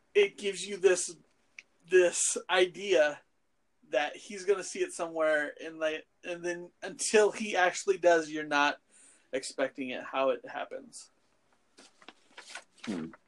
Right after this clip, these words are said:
Speaker 2: See, like, my main problem is, yeah, they start introducing stuff in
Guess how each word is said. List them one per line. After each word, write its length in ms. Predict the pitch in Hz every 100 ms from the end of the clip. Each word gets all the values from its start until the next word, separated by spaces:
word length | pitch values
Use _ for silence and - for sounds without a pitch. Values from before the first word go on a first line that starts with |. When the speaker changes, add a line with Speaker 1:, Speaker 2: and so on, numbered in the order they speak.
| _ - _ - - -
Speaker 2:
See, 380 | - 175 165 -
like, 200 | 156 147
my 280 | 143 190 262
main 240 | 269 214
problem 260 | 165 160 156
is, 160 | 143 143
yeah, 240 | 143 143
they 260 | 131 143 143
start 300 | - 170 -
introducing 580 | 120 127 123 120 135
stuff 480 | 123 139 127 127 - -
in 600 | 123 120 120 113 117